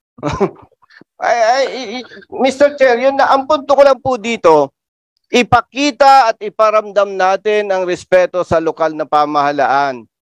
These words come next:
para hindi lumaki ang problema na katulad nito. Kasi kung ako ang Metro Manila Mayor, ang mararamdaman ko talaga, hindi mo ko nire-respeto, na ipakita na yung moa eh.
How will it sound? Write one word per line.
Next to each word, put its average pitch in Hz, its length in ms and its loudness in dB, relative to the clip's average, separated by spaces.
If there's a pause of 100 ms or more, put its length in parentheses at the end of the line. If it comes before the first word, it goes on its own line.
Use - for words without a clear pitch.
(100)
para 170 320 0
hindi 180 400 -4
lumaki 160 560 0
ang 151 240 -4
problema 147 640 0
na 135 80 -4
katulad 139 640 -2
nito. 120 480 -2 (160)
Kasi 214 400 0 (560)
kung 196 240 4
ako 247 240 2
ang 254 80 -4
Metro 247 320 0
Manila 247 400 0
Mayor, 247 480 -2 (880)
ang 160 160 -4
mararamdaman 233 800 -2
ko 247 80 -4
talaga, 240 480 -2 (480)
hindi 156 240 -2
mo 208 160 -2
ko 214 80 -4
nire-respeto, 226 1200 -2
na 226 160 -8
ipakita 196 560 0
na 208 120 4
yung 214 120 -2
moa 240 400 2
eh. 120 80 -12